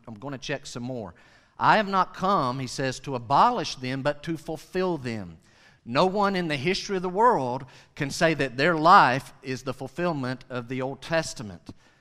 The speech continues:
Christ could. That puts him in a unique position to interpret everything for us.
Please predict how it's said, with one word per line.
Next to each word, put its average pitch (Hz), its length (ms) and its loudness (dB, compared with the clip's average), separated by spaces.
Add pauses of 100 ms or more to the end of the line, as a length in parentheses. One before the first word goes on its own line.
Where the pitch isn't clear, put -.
(320)
Christ 151 480 0
could. 139 260 -2
That 107 180 -6
puts 127 220 -10
him 135 180 -6
in 127 200 -4
a 123 40 -2
unique 147 640 -6
position 123 680 -6 (260)
to 131 160 -8
interpret 123 560 -6
everything 123 460 -4
for 127 280 -6
us. - 280 -14